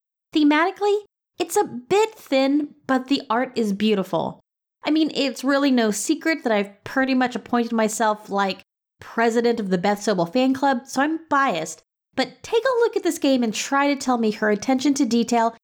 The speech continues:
and her artistic tone is anything but fantastic. Plus, I'll take a game with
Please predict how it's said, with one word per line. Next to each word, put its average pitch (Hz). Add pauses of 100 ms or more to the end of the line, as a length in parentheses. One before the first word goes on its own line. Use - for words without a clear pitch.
(140)
and 170
her 170
artistic 240
tone 247
is 208 (100)
anything 214
but -
fantastic. 160 (720)
Plus, 277
I'll 269
take 294
a 240
game 247
with 185